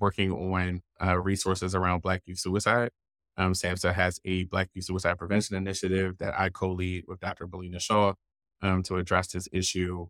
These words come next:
We've also just recently released, um, a resource guide called Mental Health Promotion and Suicide Prevention for L G B T Q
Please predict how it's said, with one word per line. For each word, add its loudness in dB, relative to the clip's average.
We've -4
also 2
just -2
recently -4
released, -4
um, 4
a 2
resource 2
guide 2
called 4
Mental 4
Health 2
Promotion 0
and -2
Suicide 2
Prevention -4
for -6
L -4
G -10
B -10
T -14
Q -12